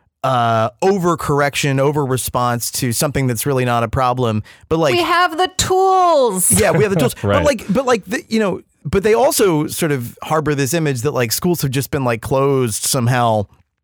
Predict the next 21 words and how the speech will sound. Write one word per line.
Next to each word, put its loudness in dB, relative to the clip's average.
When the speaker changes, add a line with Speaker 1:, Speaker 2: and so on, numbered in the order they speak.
Speaker 1:
this 0
whole 0
time. 0
The 0
majority, 0
in 0
fact, -2
virtually 0
all 2
of -2
the 0
school -4
districts -2
in 0
Wisconsin -2
have -2
had -2
a, 0
an 0
in-person -2
option -2